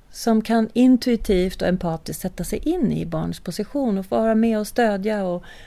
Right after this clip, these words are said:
peppa och hålla, liksom, stå pall för barnets reaktioner. För att barn känner skam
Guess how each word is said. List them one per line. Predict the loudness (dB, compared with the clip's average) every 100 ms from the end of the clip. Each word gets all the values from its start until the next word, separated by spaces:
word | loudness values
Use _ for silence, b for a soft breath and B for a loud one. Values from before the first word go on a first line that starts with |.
| B B
peppa | -8 -8 -6 -2 -2
och | 0
hålla, | 2 2 2 0 -2 -4 -6
liksom, | -8 -6 -8
stå | -4 -6
pall | -4 -4 -2 -6
för | -6
barnets | -4 -4 -6 -8
reaktioner. | -8 -6 -6 -6 -6 -10 B B B B B B -4
För | -2
att |
barn | 2 2 0 -4
känner | 0 2 2 2 0 -4
skam | -6 -6 -6 -8